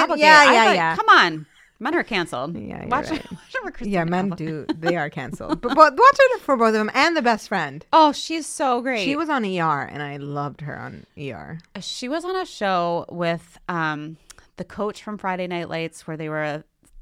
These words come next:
Speaker 1: they were siblings
Speaker 2: Love
Speaker 1: down
Speaker 2: him.
Speaker 1: in Florida, and they murdered their brother or whatever.
Speaker 2: <laughs>
Speaker 1: She was, like, the little sister, and she was awesome in that show too.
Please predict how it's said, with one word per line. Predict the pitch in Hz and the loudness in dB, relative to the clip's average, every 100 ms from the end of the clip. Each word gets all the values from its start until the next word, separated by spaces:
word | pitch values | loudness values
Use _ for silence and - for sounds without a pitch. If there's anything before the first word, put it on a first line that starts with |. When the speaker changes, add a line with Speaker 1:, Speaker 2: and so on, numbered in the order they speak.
| - | -8
Speaker 1:
they | 170 | -6
were | 156 156 | -4 -6
siblings | - - 226 214 208 196 196 190 | -10 -6 -4 -2 -4 -6 -8 -8
Speaker 2:
Love | 165 165 | -4 -2
Speaker 1:
down | 196 | 0
Speaker 2:
him. | 151 | -2
Speaker 1:
in | 143 | -6
Florida, | 147 208 185 175 180 175 175 175 _ _ _ _ - | -6 0 2 2 0 2 0 -2 _ _ _ _ -6
and | 170 160 160 156 - _ | -4 -4 -4 -8 -12 _
they | - 165 165 - _ _ - | -6 -4 -4 -8 _ _ -8
murdered | 175 165 170 | -4 -4 -4
their | 156 | -6
brother | 151 160 147 147 143 | -6 -6 -4 -4 -4
or | 143 | -6
whatever. | 143 139 143 143 143 _ _ - | -8 -8 -8 -8 -10 _ _ -6
Speaker 2:
<laughs> | 214 - | -4 -4
Speaker 1:
She | - 320 | -6 -4
was, | 320 | -2
like, | 359 | -4
the | 247 | -2
little | 247 240 | -2 -2
sister, | - 294 - 120 82 165 _ _ _ - | -4 -8 -8 -8 -8 -12 _ _ _ -12
and | 185 | -10
she | - | -8
was | 208 190 | -6 -4
awesome | 156 170 175 | -4 -6 -10
in | 147 | -10
that | 139 | -12
show | - | -14
too. | 127 151 | -16 -14